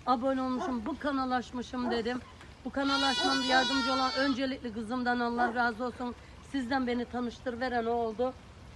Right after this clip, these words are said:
Köy hayatından balığımızı kızartıyoruz. Balığımız kızarıyor. Ben de bil-, bilerek biraz önce pazardan geldik. E, soğumasın diye arkadaşlar.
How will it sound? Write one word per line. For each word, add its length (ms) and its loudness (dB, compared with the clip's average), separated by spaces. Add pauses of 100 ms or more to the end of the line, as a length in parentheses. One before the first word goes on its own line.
(540)
Köy 160 2
hayatından 720 4 (400)
balığımızı 540 2
kızartıyoruz. 600 2 (1800)
Balığımız 440 8
kızarıyor. 540 6 (280)
Ben 180 6
de 60 4 (220)
bil-, 160 0 (360)
bilerek 320 4 (180)
biraz 220 2
önce 220 4
pazardan 520 4
geldik. 300 2 (380)
E, 120 6
soğumasın 680 6
diye 240 2
arkadaşlar. 760 2